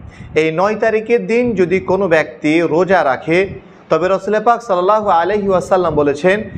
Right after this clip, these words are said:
সেই ব্যক্তির জীবনের দুই বছরের গোনাকে আল্লাহ রাব্বুল ইজ্জাত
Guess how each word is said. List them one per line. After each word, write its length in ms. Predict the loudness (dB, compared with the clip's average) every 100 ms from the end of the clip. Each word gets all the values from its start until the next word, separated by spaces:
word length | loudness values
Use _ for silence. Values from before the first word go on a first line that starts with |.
| -14 -10
সেই 220 | 0 0 2
ব্যক্তির 520 | 0 -2 -4 -4 -4 -6
জীবনের 560 | -4 0 2 2 2 0 -4 -14 -14 -12 -10 -6 -2
দুই 280 | 2 2 2 0 2
বছরের 580 | 2 2 -2 2 2 2
গোনাকে 500 | 0 0 0 0 0 0 -2 -14 -2
আল্লাহ 240 | 0 2
রাব্বুল 260 | 0 0 0
ইজ্জাত 300 | 0 0 -2